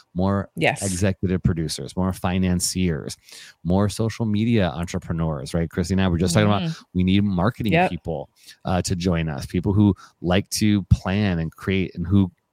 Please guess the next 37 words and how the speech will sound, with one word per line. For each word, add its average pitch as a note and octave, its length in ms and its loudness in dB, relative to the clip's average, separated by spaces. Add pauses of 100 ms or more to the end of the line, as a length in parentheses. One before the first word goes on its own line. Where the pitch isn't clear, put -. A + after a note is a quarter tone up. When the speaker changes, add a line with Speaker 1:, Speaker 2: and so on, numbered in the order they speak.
Speaker 1:
vision G2 560 4
into F#2+ 240 0
the F2 80 0
future, F2 400 -4
more F2+ 220 0
entrepreneurial F2+ 640 0
Speaker 2:
Mm-hmm. E2 100 -2
Speaker 1:
spirit. D#2 320 -4
So F#2 140 -2
we're G2 160 4
waiting A#2+ 400 4
for A#2 180 0
those A2+ 220 0
people A#2 400 -4 (300)
to F2+ 120 -6
join G2+ 300 0
us. D#3+ 200 -2
We're E2+ 120 -2
looking G2+ 280 -2
for C#3 280 0
'em. C#3+ 160 0
We're E2+ 100 0
being F#2 220 -2
proactive F#2 480 -4
too, B2 180 -6
but - 140 -12
that F2 80 -6
doesn't F2+ 200 -8
mean F2 140 -4
that D#2 100 -8
you E2+ 120 -10
can't D#2 220 -12
be E2+ 100 -8
proactive D2 480 -12 (260)
as C2+ 300 -14 (180)
well. - 400 -16 (220)
Yeah? C3 240 2